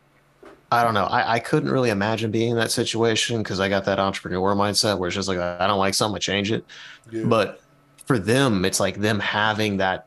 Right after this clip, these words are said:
Speaker 1: that connection to the outside world, like, being able to go on the internet and have, you know, form community is huge. I mean, when I was younger,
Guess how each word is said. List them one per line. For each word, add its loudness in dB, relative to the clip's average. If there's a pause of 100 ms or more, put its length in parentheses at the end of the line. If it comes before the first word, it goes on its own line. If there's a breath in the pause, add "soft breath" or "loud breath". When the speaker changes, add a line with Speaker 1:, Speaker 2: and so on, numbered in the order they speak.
Speaker 1:
that -2
connection 0
to -2
the -2
outside 0
world, -2
like, -12
being -2
able 0
to -2
go 2
on 2
the 0
internet 2
and -6
have, -2
you 0
know, 0
form -2
community 0
is -6
huge. -4
I -8
mean, -2
when -2
I 2
was 0
younger, -2